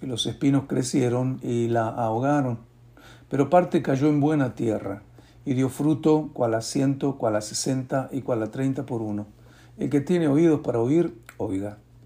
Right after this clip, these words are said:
Entonces, acercándose los discípulos, le dijeron, "¿Por qué les hablas por parábolas?". Él respondiendo les dijo, "Porque a vosotros os es dado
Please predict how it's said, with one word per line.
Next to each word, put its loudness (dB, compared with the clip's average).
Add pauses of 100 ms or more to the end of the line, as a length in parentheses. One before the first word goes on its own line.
(680)
Entonces, -2
acercándose 0
los 0
discípulos, -2
le -2
dijeron, -2 (920)
"¿Por 4
qué 0
les 0
hablas 2
por -4
parábolas?". 2 (1700)
Él -8
respondiendo 0
les -2
dijo, -2 (520)
"Porque 0
a -8
vosotros -4
os -6
es -2
dado -2